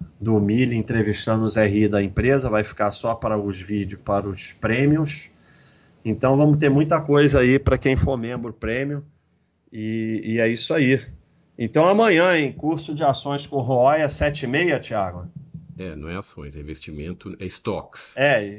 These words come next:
Speaker 1: estoques, investimento no exterior. Quem tava aí dizendo que tem preguiça de investir no exterior, vem aí assistir curso de investimento exterior do Roya.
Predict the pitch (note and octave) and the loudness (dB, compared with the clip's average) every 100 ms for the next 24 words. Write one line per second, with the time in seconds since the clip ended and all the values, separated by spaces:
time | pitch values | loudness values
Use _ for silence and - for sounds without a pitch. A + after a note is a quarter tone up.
0 | G#2 - - D3 A2 - G#2 G2+ C3 - | -14 -14 -4 -2 -2 -6 -12 -6 -6 -6
1 | A#2+ C#3+ D3+ D3 D3+ D3 A#2 A2+ A#2+ C3+ | -6 -4 -2 -4 -4 -4 -2 -4 -4 -6
2 | C3+ D#3 D3 C#3+ C#3+ B2 A2 B2+ B2+ A#2 | 0 2 2 2 0 -2 -4 -2 -2 -4
3 | B2+ A2+ G#2 - - _ _ B2 A#2+ B2+ | -4 -2 -2 -8 -20 _ _ -4 -2 -2
4 | A2 C3 B2+ A#2+ A#2 A#2 A2+ - A#2+ A#2 | 0 0 -2 -4 -2 -2 -2 -2 -6 -6
5 | - A#2+ A2+ C3+ E3 D3+ - _ _ _ | -2 2 4 6 4 2 -12 _ _ _
6 | - G2 B2+ D3+ C#3 C#3 C3+ - A2+ - | -6 2 4 4 4 4 0 -4 -10 -8
7 | C3 C3+ C#3+ C#3+ C3 C3 B2+ - B2 B2 | -6 -4 -4 -4 -4 -4 -4 -4 -4 -4
8 | B2 - A#2+ A#2 A#2 A#2+ A2+ G#2 A2+ C#3 | -4 -4 -2 2 2 2 4 6 6 4
9 | C3 | 2